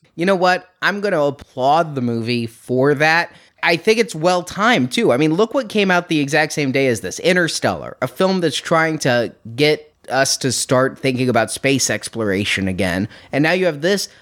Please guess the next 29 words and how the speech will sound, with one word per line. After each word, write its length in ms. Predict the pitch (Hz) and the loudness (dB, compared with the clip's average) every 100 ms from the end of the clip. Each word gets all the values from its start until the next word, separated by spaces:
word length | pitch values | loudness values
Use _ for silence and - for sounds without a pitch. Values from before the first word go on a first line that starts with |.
| - | -10
a 80 | 135 | -2
movie 220 | 165 180 | 0 0
that's 180 | 170 143 | 0 -2
going 320 | - 165 156 | -2 0 0
to 120 | 156 147 | 0 0
inspire 800 | 143 120 - - 127 160 165 | 0 -2 -4 -2 0 0 -2
kids 560 | 160 - 147 143 143 - - _ - | -4 -2 0 0 -2 -8 -16 _ -4
that 160 | 139 | -4
science 580 | - - 139 147 147 139 | -2 0 2 2 0 -4
can 160 | - 127 | -2 0
be 140 | 127 | 0
cool. 420 | 113 139 104 - - | 0 0 0 -4 -8
I 100 | 123 | -2
mean, 260 | 139 135 117 - _ | 0 0 -4 -12 _
we're 360 | 147 165 214 202 | -4 0 0 0
a 140 | 185 - _ _ | -4 -10 _ _
nation 600 | 139 156 160 185 175 151 | -2 0 2 2 0 2
that 200 | 143 135 | 0 -2
seems 300 | - 160 143 | -2 -2 0
to 180 | 165 - | -2 -2
undervalue 640 | 143 143 120 127 135 120 127 | 0 0 2 0 0 0 0
education 640 | 117 107 123 113 - 107 | -2 -4 -4 -2 0 -2
these 220 | 98 90 - | -2 -2 -4
days. 400 | 87 - - - _ | -6 -6 -8 -10 _
I'm 260 | 117 147 147 - | -2 -2 -4 -4
all 220 | 131 156 | 0 0
for 360 | 160 147 151 135 | -2 -2 2 2
a 40 | |
movie 460 | 127 123 123 120 | 2 0 0 -2